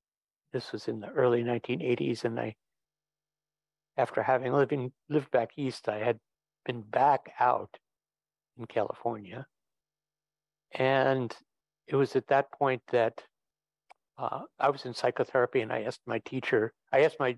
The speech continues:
therapist, uh, this kind of wide question, like, "What am I doing on the planet?" And she said,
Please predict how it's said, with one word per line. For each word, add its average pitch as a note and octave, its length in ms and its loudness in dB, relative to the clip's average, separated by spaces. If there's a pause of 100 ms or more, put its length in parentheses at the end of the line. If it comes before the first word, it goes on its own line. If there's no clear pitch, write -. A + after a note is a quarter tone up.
(140)
therapist, D#3 540 2 (920)
uh, A#2+ 160 -4 (1080)
this - 340 -10 (720)
kind G3 160 2
of A2+ 100 0
wide A2+ 380 2
question, A2+ 360 -2
like, G#2+ 180 -6 (160)
"What D3+ 120 2
am F#3+ 140 2
I D#3+ 60 2
doing C3+ 380 2
on A#2+ 140 2
the B2 100 -2
planet?" B2 600 -2 (1400)
And B2 500 0 (600)
she D#3 200 0
said, G#2+ 400 0